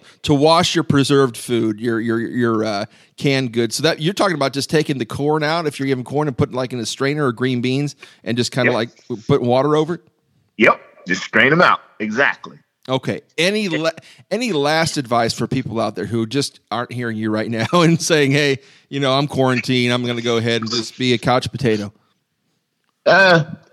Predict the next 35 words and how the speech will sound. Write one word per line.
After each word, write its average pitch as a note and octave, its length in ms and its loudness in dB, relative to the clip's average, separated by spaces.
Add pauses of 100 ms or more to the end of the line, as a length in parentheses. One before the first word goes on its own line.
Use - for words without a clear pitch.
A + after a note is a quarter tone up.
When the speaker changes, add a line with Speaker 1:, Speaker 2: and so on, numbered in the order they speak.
(240)
Speaker 2:
hey, D3 160 -2
go D3+ 180 4
ahead B3+ 160 4
and D#3+ 80 -4
be A#3 140 2
that G3+ 220 2
couch C3+ 220 2 (100)
potato C#3+ 280 2
all E3+ 200 2
you C#3 160 -4
want, A3 360 2 (280)
but E3+ 140 0
let's, A3 280 4
let's B3 220 2
just B3+ 180 -4
say, A3 200 2
okay, F#3+ 240 2
so F#3+ 140 2
if F#3 120 2
you're B3 80 -4
gonna C4 160 2
be G#3+ 140 -4
the F#3+ 80 -2
couch E3+ 340 0
potato A2 340 -4 (600)
and C#3 200 -2
you're D3 80 0
not F#3 140 4
gonna G3+ 120 0
do F#3 100 4
anything C#3 680 -4
body-wise, A2+ 720 2
do D3+ 120 -2
something C#3 600 -4
mental. D#3 420 0